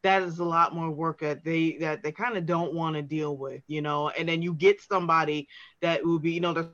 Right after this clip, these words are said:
start complaining, "Well, there's no roles for us. Where are we? What are we doing?" But it's like, "Well, wait a minute, but most of your season has roles that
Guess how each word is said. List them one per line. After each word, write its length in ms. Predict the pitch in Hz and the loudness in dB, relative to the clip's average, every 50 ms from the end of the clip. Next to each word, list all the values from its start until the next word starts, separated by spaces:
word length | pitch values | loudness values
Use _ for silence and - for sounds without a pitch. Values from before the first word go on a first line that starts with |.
| _ - | _ -6
start 220 | - 180 170 170 | -2 -2 -2 -2
complaining, 340 | - 170 - 160 170 170 165 | -2 -6 -6 -4 -2 -2 2
"Well, 100 | 165 175 | 4 4
there's 140 | 220 311 269 | 4 4 4
no 140 | 233 208 196 | 2 2 4
roles 240 | 196 214 233 233 - | 6 4 4 4 2
for 120 | 240 233 | 0 2
us. 280 | 262 302 302 240 208 165 | 2 4 2 0 0 2
Where 240 | 180 220 262 262 240 | 2 4 6 6 6
are 80 | 220 | 6
we? 340 | 196 220 285 311 277 214 180 | 4 4 2 2 4 4 4
What 180 | 160 180 262 285 | 4 4 4 4
are 80 | 262 | 2
we 140 | 277 302 294 | 0 -2 -2
doing?" 260 | 269 233 202 175 151 - - 202 - - _ _ | 0 0 0 -2 -2 -6 -10 -14 -16 -16 _ _
But 100 | 226 240 | 2 2
it's 100 | 247 247 | 2 2
like, 120 | 254 233 | 0 0
"Well, 100 | 233 233 | 2 2
wait 160 | 240 269 269 220 | 2 2 2 0
a 20 | |
minute, 200 | 185 170 165 170 | 0 -2 0 0
but 120 | 180 180 | 0 0
most 280 | 180 190 208 226 - - | 2 2 2 0 0 2
of 60 | 208 | 2
your 140 | 202 196 185 | 4 4 4
season 640 | 185 - 247 254 277 285 277 226 214 202 196 196 | 2 -2 -6 -2 -2 -2 -2 0 -2 0 0 -2
has 340 | 185 190 202 190 190 185 165 | -2 -2 0 0 0 0 0
roles 440 | 170 202 196 196 196 196 185 175 165 | 0 0 2 2 4 2 2 0 0
that 260 | 175 180 175 175 170 | 0 0 0 -2 -4